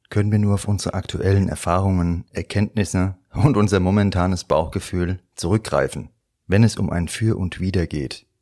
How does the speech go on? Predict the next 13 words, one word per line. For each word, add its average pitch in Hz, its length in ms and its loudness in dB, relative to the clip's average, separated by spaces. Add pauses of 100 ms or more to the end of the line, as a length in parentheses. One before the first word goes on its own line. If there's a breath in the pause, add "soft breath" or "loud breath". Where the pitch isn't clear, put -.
(340)
und 92 140 -4
wir 95 120 0
uns 95 160 -2
eine 85 240 -2
Waagschale 78 480 -2
vorstellen, 87 680 -4
die 85 100 -8
dabei 101 360 0
zu - 160 -8
einem 87 280 -2
ausgeglichenen 95 680 -4
Ergebnis 85 440 -6
kommt, - 380 -10